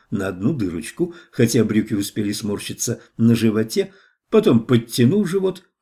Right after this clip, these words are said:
и, прямой и стройный, вошёл в зал. Около дюжины людей сидели в красных виниловых креслах,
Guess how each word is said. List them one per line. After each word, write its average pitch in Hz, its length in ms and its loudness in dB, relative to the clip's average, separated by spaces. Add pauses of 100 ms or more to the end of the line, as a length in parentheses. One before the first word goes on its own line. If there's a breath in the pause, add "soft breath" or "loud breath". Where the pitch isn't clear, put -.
и, 247 160 2
прямой 95 540 -2
и - 20 -8
стройный, 208 680 -2 (120)
вошёл 101 720 -6
в - 60 -20
зал. 80 500 -10 (800)
Около 117 400 4
дюжины 101 360 2
людей 92 560 -4 (200)
сидели 104 520 0
в - 160 -20
красных 101 500 -4
виниловых 92 500 -6
креслах, - 520 -8